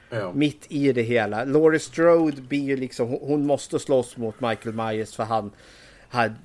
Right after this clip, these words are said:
Speaker 2: han ger inte fan i henne. Men hennes liksom första är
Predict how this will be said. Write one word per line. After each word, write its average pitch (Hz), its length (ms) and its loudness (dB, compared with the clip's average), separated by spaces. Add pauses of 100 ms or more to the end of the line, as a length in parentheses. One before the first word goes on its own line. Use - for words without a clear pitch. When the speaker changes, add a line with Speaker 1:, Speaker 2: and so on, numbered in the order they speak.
Speaker 2:
han 123 140 -2
ger 120 200 2
inte 110 220 -4
fan 113 520 2
i 139 320 -4
henne. 101 480 -8
Men 113 140 -10
hennes 120 320 -6
liksom 107 380 -4 (800)
första 131 360 2
är 113 80 4